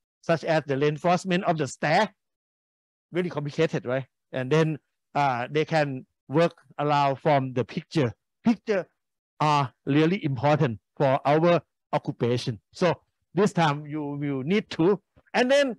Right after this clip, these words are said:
how you derive the obtained result? Again, you got to read some important mechanical property, compare with, uh, the reference, and check whether it's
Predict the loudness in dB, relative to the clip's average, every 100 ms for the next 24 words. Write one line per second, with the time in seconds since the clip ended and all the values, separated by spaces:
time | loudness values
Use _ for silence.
0 | _ _ _ -4 0 0 0 -2 -2 0
1 | 2 4 2 2 -2 0 -4 -2 -2 -4
2 | -2 -2 -4 -10 _ -14 -4 -4 -4 -4
3 | 0 0 2 4 4 2 _ _ _ _
4 | 0 2 2 -2 -20 -8 0 0 0 -4
5 | -10 _ -4 0 0 2 0 0 -2 -2
6 | -2 -2 -2 0 0 0 0 _ _ _
7 | _ _ -6 -6 -4 -4 -2 0 -2 -2
8 | 2 4 4 2 0 0 0 0 -2 -2
9 | -4 -6 -14 _ _ _ _ _ -8 -8
10 | -8 -2 -2 -2 _ _ -6 -4 -2 -4
11 | -6 _ _ _ _ -10 -10 -16